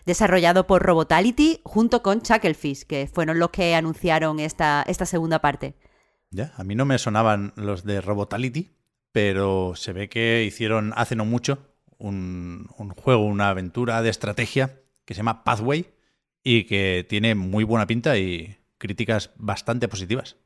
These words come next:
Speaker 2: Me, me mola, me mola.
Speaker 1: Ujú, es de estos hay que seguir la pista.
Speaker 2: Sí,
Speaker 1: Tiene,
Speaker 2: sí,
Speaker 1: tiene
Speaker 2: sí.
Speaker 1: buen cartel Chucklefish para los próximos años, ¿eh? Tengo que decir.
Speaker 2: La
Speaker 1: Están
Speaker 2: verdad es
Speaker 1: ante
Speaker 2: que sí.
Speaker 1: tapadillo, pero están muy bien.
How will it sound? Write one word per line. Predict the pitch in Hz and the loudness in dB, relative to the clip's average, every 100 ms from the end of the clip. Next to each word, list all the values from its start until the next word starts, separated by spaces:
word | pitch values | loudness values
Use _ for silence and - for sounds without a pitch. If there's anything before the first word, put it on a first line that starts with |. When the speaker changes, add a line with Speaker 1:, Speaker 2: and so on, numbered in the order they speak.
| _ _ _ | _ _ _
Speaker 2:
Me, | - 87 85 85 82 - _ _ _ - | -10 -8 -6 -6 -8 -12 _ _ _ -10
me | 87 | -6
mola, | 95 113 - _ _ | -4 -4 -8 _ _
me | 90 | -10
mola. | 95 - _ _ _ _ | -10 -12 _ _ _ _
Speaker 1:
Ujú, | 190 202 247 | -8 -6 -6
es | 185 | -4
de | 202 | -2
estos | 214 | 0
hay | 175 | 0
que | 175 | -2
seguir | 175 156 | -4 -6
la | 151 | -6
pista. | 135 - 135 - _ _ _ | -8 -10 -14 -16 _ _ _
Speaker 2:
Sí, | 143 - | -6 -6
Speaker 1:
Tiene, | - 202 233 | -4 0 0
Speaker 2:
sí, | |
Speaker 1:
tiene | 233 240 277 | 2 2 0
Speaker 2:
sí. | 185 | -2
Speaker 1:
buen | 175 165 156 165 208 220 | -10 -14 -4 2 2 4
cartel | 190 - 185 170 156 | 2 2 0 0 0
Chucklefish | - 180 160 - 143 131 | -2 -2 -4 -6 -8 -6
para | 170 | -4
los | 151 | -4
próximos | - 160 170 143 | -6 -8 -6 -4
años, | 180 135 | -4 -4
¿eh? | 151 | -8
Tengo | 170 156 | -6 -6
que | 151 | -6
decir. | 135 185 175 _ _ - | -6 -8 -8 _ _ -20
Speaker 2:
La | |
Speaker 1:
Están | - - | -18 -4
Speaker 2:
verdad | 107 190 | -2 0
es | |
Speaker 1:
ante | 202 | 0
Speaker 2:
que | - | 0
sí. | 113 | 2
Speaker 1:
tapadillo, | 170 220 247 | 0 0 -2
pero | 208 | -2
están | 175 196 | -4 -4
muy | 220 147 | -4 -4
bien. | 151 139 | -6 -8